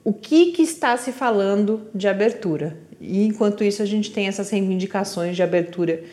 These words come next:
de comércio aqui no Brasil. Então acho que tudo isso deixa bastante claro como isso, é, não é pertinente nesse momento. Mas o grande tópico do dia, e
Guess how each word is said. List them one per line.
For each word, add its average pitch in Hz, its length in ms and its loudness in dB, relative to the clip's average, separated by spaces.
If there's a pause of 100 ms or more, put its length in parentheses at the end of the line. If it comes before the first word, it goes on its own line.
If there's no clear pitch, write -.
(240)
de 170 140 -4
comércio 156 640 -4 (100)
aqui 165 280 -8
no 160 120 -4
Brasil. 151 340 0
Então 143 200 -6
acho 165 160 -4
que - 80 -18
tudo 190 200 2
isso 190 220 0
deixa 196 220 0
bastante 220 480 -2
claro 175 440 0 (380)
como 196 300 2
isso, 190 560 2
é, 156 320 0
não 196 280 4
é 190 200 4
pertinente 175 1000 -2 (340)
nesse 170 400 2
momento. 170 600 0 (280)
Mas 311 240 4
o 320 60 6
grande 359 280 4
tópico 214 840 4 (160)
do 160 200 0
dia, 202 580 6
e 151 300 0